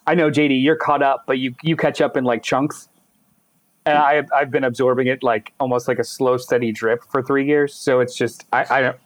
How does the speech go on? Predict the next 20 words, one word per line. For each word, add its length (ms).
I'm 260
admittedly 560
very 300
forgiving 580
of 240
the 120
more 140
wild 400
aspects 440
of 100
this 140
story, 280
just 180
because 300
it's 140
like 120
a, 140
it's 100
like, 140
um, 260